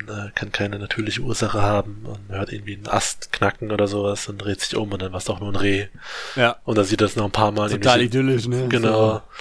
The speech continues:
Speaker 1: Irgendwelche Wildschweine und, und
Speaker 2: Ja.
Speaker 1: was weiß ich, äh.
Speaker 2: Vögel zwitschern,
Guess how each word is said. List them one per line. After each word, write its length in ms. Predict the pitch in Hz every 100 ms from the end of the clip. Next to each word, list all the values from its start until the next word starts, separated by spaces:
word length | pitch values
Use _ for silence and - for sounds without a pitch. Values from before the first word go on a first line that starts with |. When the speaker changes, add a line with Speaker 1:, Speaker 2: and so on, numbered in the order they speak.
| - - -
Speaker 1:
Irgendwelche 340 | 117 110 104 104
Wildschweine 840 | 107 - 110 104 104 104 104 -
und, 200 | 101 104
und 60 | 120
Speaker 2:
Ja. 140 | 117
Speaker 1:
was 120 | 120
weiß 120 | 104 110
ich, 420 | 110 - - 110
äh. 280 | 107 101 101
Speaker 2:
Vögel 800 | 101 - - - 120 120 117 117
zwitschern, 880 | - 120 117 - 117 113 110 107